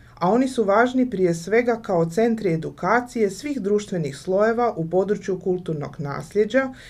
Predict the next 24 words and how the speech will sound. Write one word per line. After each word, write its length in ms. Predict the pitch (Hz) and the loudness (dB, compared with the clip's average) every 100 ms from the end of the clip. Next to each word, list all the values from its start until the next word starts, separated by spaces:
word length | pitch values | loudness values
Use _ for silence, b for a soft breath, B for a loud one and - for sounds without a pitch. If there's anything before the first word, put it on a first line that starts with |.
| B B | B B
i 100 | 226 | -2
za 160 | 208 175 | 2 4
razvoj 360 | 175 208 233 | 6 4 2
društvene 640 | 180 170 175 - 202 202 190 | 0 -2 -2 0 0 0 -4
zajednice, 800 | 180 180 147 139 139 139 - 156 - | 0 0 2 0 -4 -8 -10 -10 -6
okupljalište 920 | 165 208 202 240 220 208 - 175 170 | -2 -2 2 2 4 0 -2 -4 -4
svih 380 | - 254 254 | -2 0 2
društvenih 640 | 175 175 185 - 170 165 165 | 2 2 2 -2 -2 -2 -6
slojeva. 600 | - - 147 143 135 139 - - B B B B B | -10 -6 -4 -4 -6 -10 -14 -20 B B B B B
Pa 100 | 170 | 0
recite 440 | 190 262 - 302 | 0 0 -2 -4
nam, 160 | 262 240 | 0 -2
e, 60 | 208 - 180 185 | -4 0 2 2
kako 340 | 185 302 320 294 | 0 -2 0 -4
privući 480 | 240 247 247 254 208 | 0 0 -2 -2 -2
ljude 340 | 214 233 196 | 0 2 2
u 80 | 190 | 2
muzej, 640 | 160 151 143 165 226 269 - | 0 -2 2 4 4 0 -2
kako 400 | 233 233 240 220 - | -2 2 0 0 -6
prvenstveno 640 | 196 190 240 254 247 196 175 | -2 2 2 4 2 0 0
privući 500 | 226 214 196 - 160 | 0 2 0 0 2
mlade 480 | 165 196 226 170 | 2 4 2 2
ljude 400 | 160 170 185 160 | 2 4 2 2
i, 280 | 143 147 151 | -2 -6 -14